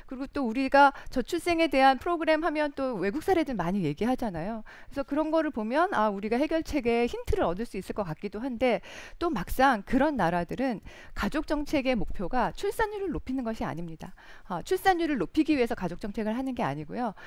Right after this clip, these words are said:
여성들의 경제 활동을, 어, 참여할 수 있도록 지원하고, 그리고 여자든 남자든 일과 자기 생활을 좀 균형 있게 할 수 있도록 지원하고, 행복한 가정 생활을 할 수 있도록 만들어주는 게 가족 정책의 목표지,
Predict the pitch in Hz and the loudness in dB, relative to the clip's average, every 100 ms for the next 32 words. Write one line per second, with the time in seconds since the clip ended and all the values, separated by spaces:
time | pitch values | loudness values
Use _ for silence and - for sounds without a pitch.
0 | - - 180 285 277 269 269 269 240 190 | -10 -4 -2 0 0 4 6 4 2 -2
1 | 208 285 - 233 226 226 226 226 - - | 0 0 0 -4 -4 -4 -4 -6 -8 -12
2 | - - - - 381 415 359 - 180 175 | -6 -4 -2 0 2 2 0 -4 -6 -4
3 | 160 262 - 220 220 233 214 208 233 - | -4 -6 -6 -2 -2 -2 -6 -6 -8 -10
4 | - - - 226 220 226 170 165 294 302 | -16 -16 -8 -4 0 4 4 6 6 6
5 | 277 156 165 214 208 202 196 - 202 220 | 4 0 2 0 0 -2 -4 -2 -2 2
6 | 214 208 175 175 214 320 302 277 240 294 | 0 2 -2 -2 -2 0 0 -2 -2 -4
7 | - 233 - 240 349 349 - 262 302 302 | -6 -8 -4 4 4 4 2 -2 -2 -4
8 | 226 214 202 - - 214 254 240 180 151 | -8 -8 -10 -8 -4 0 0 0 -4 -6
9 | 143 - - - - 277 349 370 381 330 | -12 -16 -20 -20 -12 -6 -2 0 0 0
10 | 170 226 247 269 262 254 254 302 392 381 | -2 -2 -2 0 2 2 2 4 2 0
11 | 262 247 247 143 160 233 269 254 226 220 | -2 -2 -2 0 0 0 0 -2 -4 -2
12 | 208 202 202 240 - 220 160 - 240 196 | -2 -4 -6 -8 -6 -4 -4 -4 -4 0
13 | 269 226 | 4 2